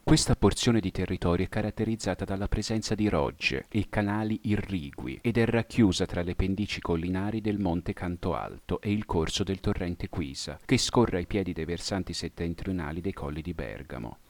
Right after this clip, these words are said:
Il territorio, solo marginalmente urbanizzato, è per lo più coltivato a semi nativi su appezzamenti di medie dimensioni, che si alternano alle aree a prato e alle fasce boscate presenti lungo i corsi d'acqua.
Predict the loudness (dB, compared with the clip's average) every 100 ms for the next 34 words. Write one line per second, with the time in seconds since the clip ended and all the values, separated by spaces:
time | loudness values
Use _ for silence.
0 | _ 2 4 6 4 4 4 6 6 4
1 | 6 8 8 6 2 -2 -4 -4 -2 -2
2 | 0 0 0 -2 -4 -4 -4 0 -2 2
3 | 2 4 4 2 2 0 0 -4 -2 -2
4 | -2 0 0 0 -2 -4 -10 -8 -2 2
5 | 2 0 -4 -2 -2 -2 -2 -2 0 0
6 | -2 -4 -4 -4 -4 -4 -4 -6 -8 -10
7 | -6 -2 0 0 2 0 2 0 0 0
8 | 0 0 0 -2 -2 -4 -4 -4 -2 -4
9 | -2 -2 -2 -4 -4 -6 -4 -2 -2 -2
10 | -4 -6 -6 -4 -2 -2 -2 -6 -4 -2
11 | 0 2 2 0 0 -4 -4 -6 -8 -10
12 | -10 -10